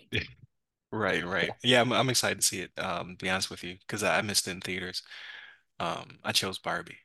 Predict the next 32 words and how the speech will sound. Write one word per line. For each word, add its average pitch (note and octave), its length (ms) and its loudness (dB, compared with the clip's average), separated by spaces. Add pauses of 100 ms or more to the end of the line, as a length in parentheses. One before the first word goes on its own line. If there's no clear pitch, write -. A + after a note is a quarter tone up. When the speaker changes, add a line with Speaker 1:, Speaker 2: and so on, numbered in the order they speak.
(920)
Speaker 2:
<laughs> - 200 4
I A2+ 380 0
saw G#2 280 6
it - 20 2
with F#2+ 80 -2
my G2+ 100 2
daughter. A2+ 320 6
Speaker 1:
Bar-, - 200 -4
Ba-, - 300 4
Speaker 2:
<laughs> - 140 -4
Speaker 1:
yeah, F#2+ 180 6
Barbie A2+ 500 10
was G#2 260 8
the F#2+ 180 0 (160)
family-friendly F2+ 880 0
decision, - 440 -10 (100)
Speaker 2:
Yeah. - 260 -6
Speaker 1:
but, - 200 -8 (100)
you - 160 -10
know, - 320 -10 (120)
um, F2 440 -8 (1300)
yeah, F#2 320 6
I F#2+ 200 8
definitely G2+ 420 6
want F#2 380 2
to, F#2 520 0 (440)
uh, A2+ 40 0 (1300)
Oppenheimer C#3 440 6
was A2 140 6
one G#2 160 4
of F#2+ 80 0
the F#2 340 2